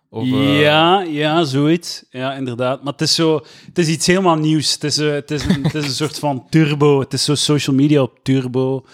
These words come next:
Speaker 2: Het is zo YouTube meets Instagram meets Snapchat. Het is zo, eh, ja, het is allemaal zo, het is alles wordt in werk gesteld om u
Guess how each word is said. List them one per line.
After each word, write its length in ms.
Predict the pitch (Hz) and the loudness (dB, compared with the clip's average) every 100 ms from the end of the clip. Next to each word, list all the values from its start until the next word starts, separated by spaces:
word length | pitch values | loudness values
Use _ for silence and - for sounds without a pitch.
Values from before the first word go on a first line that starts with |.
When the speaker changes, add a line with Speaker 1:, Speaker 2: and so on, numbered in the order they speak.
| - - | -20 -20
Speaker 2:
Het 100 | - | -6
is 80 | 139 | -2
zo 120 | 160 | 2
YouTube 760 | 147 131 143 156 151 143 135 120 | 2 2 2 2 2 2 2 2
meets 320 | 135 131 127 | 2 2 2
Instagram 680 | 151 131 - 127 127 131 127 | 0 -2 -2 -4 0 0 2
meets 260 | 123 120 - | 0 0 0
Snapchat. 760 | 131 127 - 135 131 - - _ - - - _ | -2 -2 0 0 0 -4 -14 _ -20 -20 -20 _
Het 100 | - | -2
is 160 | 120 | 0
zo, 420 | - 127 120 120 120 | 2 2 2 0 -2
eh, 460 | - 120 76 - | -10 -16 -18 -14
ja, 400 | 117 110 117 117 - | -8 -4 -2 -2 -4
het 100 | 143 | -2
is 100 | 131 | 0
allemaal 420 | 139 143 139 139 | 2 2 2 2
zo, 320 | 127 131 120 - - _ _ | 0 -2 -4 -8 -20 _ _
het 120 | - | -2
is 260 | 139 - - | 0 0 2
alles 560 | 151 165 160 - - - | 4 4 4 2 -2 -4
wordt 280 | 143 131 | -4 0
in 140 | 147 131 | 0 2
werk 260 | 135 - | 2 0
gesteld 560 | - - 151 143 143 165 | -4 -2 2 2 2 -4
om 480 | 147 127 127 131 _ | -2 0 0 -2 _
u 220 | - 127 | -10 -10